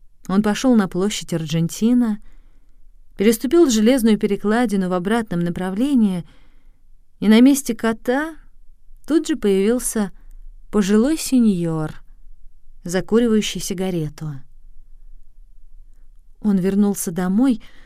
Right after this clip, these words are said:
в некотором волнении. Даниэла, увидев его, запрыгала от радости.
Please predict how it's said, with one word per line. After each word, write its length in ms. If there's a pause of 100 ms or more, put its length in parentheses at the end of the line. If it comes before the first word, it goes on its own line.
(120)
в 80
некотором 460
волнении. 800 (1700)
Даниэла, 580
увидев 440
его, 360 (320)
запрыгала 600
от 120
радости. 600